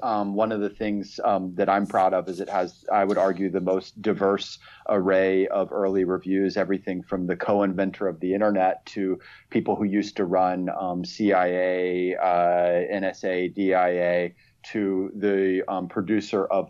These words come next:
The Purge. Um, so you can check that out on the, um,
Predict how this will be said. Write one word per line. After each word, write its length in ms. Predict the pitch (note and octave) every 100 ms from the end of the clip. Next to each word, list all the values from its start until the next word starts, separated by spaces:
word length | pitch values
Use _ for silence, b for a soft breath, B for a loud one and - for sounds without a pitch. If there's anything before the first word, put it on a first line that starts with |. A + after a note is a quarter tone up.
| _ -
The 80 | - - -
Purge. 680 | B2 G#2+ F#2 A2 D3 - - B B D#3 - B2+
Um, 480 | A#2+ A#2 A2 G#2 G#2 -
so 120 | -
you 80 | A2+
can 140 | A#2
check 220 | G2+ B2+ -
that 180 | A2
out 240 | G#2 G2+ G2+
on 260 | G#2+ G2 F#2
the, 260 | F#2 F#2
um, 420 | - F#2 F2+ F2+